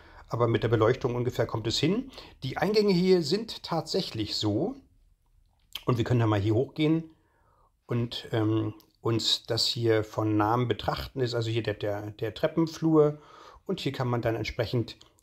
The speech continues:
in die Wohnungen hineinschauen. Und, ähm, hier sieht man also auch, das Ganze ist begehbar. Ja, was gibt es noch zu sagen?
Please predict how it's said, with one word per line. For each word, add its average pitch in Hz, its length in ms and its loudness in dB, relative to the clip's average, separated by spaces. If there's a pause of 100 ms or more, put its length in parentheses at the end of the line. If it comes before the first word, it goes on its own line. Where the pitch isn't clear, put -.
(120)
in 120 160 -2
die 110 320 -4 (260)
Wohnungen 110 640 4
hineinschauen. 113 1700 -2
Und, 110 440 -2
ähm, 104 440 -2 (560)
hier 104 560 0 (480)
sieht - 280 -6
man 120 120 0
also 113 240 0
auch, 107 200 0
das - 160 -2
Ganze 110 300 0
ist - 380 -4
begehbar. 104 760 -2 (1200)
Ja, 98 420 0
was - 320 0
gibt - 220 -4
es 175 140 0
noch 185 280 4
zu - 260 0
sagen? 180 800 0